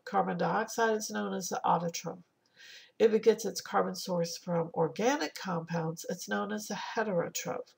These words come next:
And then you combine these together. So, like plants, algae, cyanobacteria, those organisms that are capable of carrying out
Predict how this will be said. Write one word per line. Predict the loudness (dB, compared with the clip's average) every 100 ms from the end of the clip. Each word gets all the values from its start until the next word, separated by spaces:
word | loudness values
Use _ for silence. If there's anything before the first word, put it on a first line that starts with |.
| -18 -18 -4 4
And | 6
then | 6
you | 2
combine | 2 2 4 0 0
these | -4 -4
together. | -6 -2 -2 -2 -6 -14 -20 -20 -20 _
So, | -12 0 10 12 12 12 10 8 2 -4
like | 2 2 2
plants, | -6 0 2 2 -2 -6 -8 -4 6
algae, | 8 8 4 -2 -4
cyanobacteria, | -2 0 0 0 -2 -2 -2 0 0 2
those | 8 8 8 0 -16 -16 -18 6
organisms | 10 10 6 0 -2 -4 -4 -2
that | 0
are | 0
capable | -4 2 6 6 4 0 0 0 0
of | 0 -4
carrying | -8 -6 -4 -4 -6 -8 -4
out | -2 -2 -4 -6